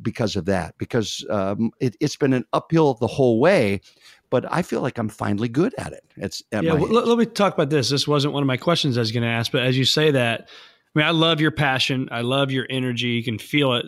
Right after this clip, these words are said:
Speaker 2: you know, through a, through a microphone and a computer. And, uh, so c-, one, I appreciate that, right? And, and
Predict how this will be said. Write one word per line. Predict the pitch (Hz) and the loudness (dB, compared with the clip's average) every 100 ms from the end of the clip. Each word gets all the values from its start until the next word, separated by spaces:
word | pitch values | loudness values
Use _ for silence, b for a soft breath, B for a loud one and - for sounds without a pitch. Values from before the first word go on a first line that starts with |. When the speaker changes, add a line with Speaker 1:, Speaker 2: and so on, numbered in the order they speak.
| - | -6
Speaker 2:
you | 127 | -6
know, | 110 | -4
through | 107 131 123 | -4 -2 -2
a, | 113 | -2
through | 104 123 | -2 -4
a | 110 | -2
microphone | 117 131 131 - 120 120 | -2 -2 -4 -6 -6 -4
and | 117 104 | -4 -6
a | |
computer. | - 101 - 131 101 95 - | -8 -8 -4 -4 -4 -8 -8
And, | 107 104 101 101 | -6 -6 -6 -6
uh, | 101 101 98 | -6 -6 -6
so | - 110 | -8 -6
c-, | 143 - | -6 -2
one, | 151 147 120 113 b b b | 0 2 0 -2 b b b
I | 131 | -4
appreciate | - 151 139 107 - | 0 0 2 -2 -6
that, | 87 | -8
right? | - 117 117 | -4 -2 -2
And, | 123 117 110 | -2 -4 -4
and | 127 120 | -2 -2